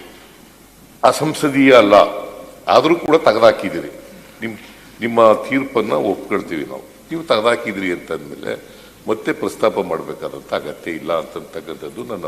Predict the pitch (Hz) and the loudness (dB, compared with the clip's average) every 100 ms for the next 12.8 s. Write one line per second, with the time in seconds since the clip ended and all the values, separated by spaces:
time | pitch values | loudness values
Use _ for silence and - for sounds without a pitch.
0 | 73 82 90 87 101 131 - - - - | -6 0 0 0 -6 -8 -12 -20 -20 -20
1 | - 95 - 123 - 107 92 92 - 127 | -6 -6 -2 -4 -2 -8 -6 -6 -6 -10
2 | - 92 - 90 87 - 107 87 90 85 | -6 -6 -6 -8 -8 -6 -6 -4 -8 -8
3 | 82 85 160 - - - - 98 95 92 | -10 -10 -14 -18 -20 -20 -14 -10 -8 -4
4 | 95 - - 95 - 98 98 85 82 85 | -6 -4 -2 -4 -2 -2 -2 -2 -4 -6
5 | 85 82 - 107 107 101 87 92 85 80 | -6 -6 -6 -6 -4 -4 -4 -6 -6 -6
6 | 82 80 76 78 120 - - - - - | -10 -10 -10 -10 -12 -14 -20 -20 -20 -10
7 | 107 135 139 131 123 113 110 110 113 110 | -2 -2 -2 0 2 4 2 2 0 0
8 | 113 104 - 120 117 104 - 123 113 123 | -2 -8 -8 -2 -2 -2 -6 -8 -6 -8
9 | 95 - - 87 113 113 87 80 - - | -8 -12 -12 -4 6 8 8 4 -4 -12
10 | - - - - - - - - - - | -16 -18 -20 -20 -20 -20 -20 -20 -20 -20
11 | - - - - - 101 110 117 127 120 | -20 -20 -20 -20 -10 2 4 6 4 4
12 | 110 - 92 104 113 - - | 2 0 0 2 2 0 -10